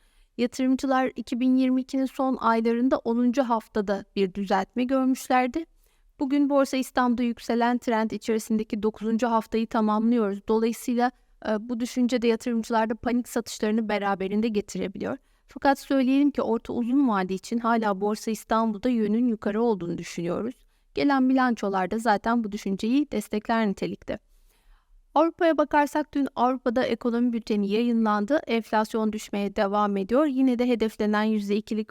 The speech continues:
orta vade hedefine ulaşamadı Avrupa. Bu hedefe ulaşmakta kararlı olduğuna bültende yer vermiş. Finansal veriler, enflasyonun altında yatan dinamikler ve ekonomideki gelişmeler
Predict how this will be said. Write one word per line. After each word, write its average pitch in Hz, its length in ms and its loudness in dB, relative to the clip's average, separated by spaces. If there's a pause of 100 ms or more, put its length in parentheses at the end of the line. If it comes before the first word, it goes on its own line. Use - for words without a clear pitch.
orta 220 320 -2
vade 196 300 0
hedefine 220 520 0 (220)
ulaşamadı 220 580 2
Avrupa. 208 580 -2 (300)
Bu 320 100 4
hedefe 233 260 0
ulaşmakta 233 540 0
kararlı 247 460 0
olduğuna 202 380 -2
bültende 190 400 -4
yer 233 280 0
vermiş. 226 420 -2 (340)
Finansal 320 580 2
veriler, 269 500 2
enflasyonun 247 600 0
altında 233 360 0
yatan 226 340 0
dinamikler 214 600 -2
ve 220 40 -2
ekonomideki 226 800 -2
gelişmeler 226 640 0